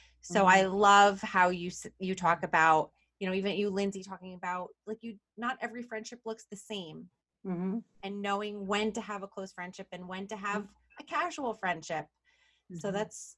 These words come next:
Speaker 1: that's so good. And I think women
Speaker 2: And
Speaker 1: need to
Speaker 2: I
Speaker 1: hear
Speaker 2: have
Speaker 1: that.
Speaker 2: gotten hurt. I mean, I, everybody, you know, that's part of life, <laughs> right?
Speaker 1: Yeah.
Speaker 2: Everybody gets hurt. But I remember when Lindsay was going through that deep depression, and,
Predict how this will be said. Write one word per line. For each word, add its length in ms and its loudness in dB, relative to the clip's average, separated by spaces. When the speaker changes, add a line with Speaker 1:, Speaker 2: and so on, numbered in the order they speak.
Speaker 1:
that's 360 -4
so 200 0
good. 160 -4
And 100 -4
I 80 -4
think 160 -8
women 260 -2
Speaker 2:
And 100 6
Speaker 1:
need 60 4
to 60 8
Speaker 2:
I 80 12
Speaker 1:
hear 120 12
Speaker 2:
have 100 10
Speaker 1:
that. 60 -2
Speaker 2:
gotten 300 8
hurt. 440 6
I 80 -2
mean, 240 4
I, 160 0
everybody, 500 6
you 160 2
know, 240 6
that's 420 -4
part 160 12
of 60 10
life, 420 6
<laughs> 260 -20
right? 200 12
Speaker 1:
Yeah. 200 10
Speaker 2:
Everybody 380 6
gets 240 4
hurt. 180 6
But 100 8
I 80 10
remember 460 10
when 240 6
Lindsay 340 8
was 420 4
going 300 12
through 220 0
that 300 6
deep 220 -2
depression, 560 6
and, 260 2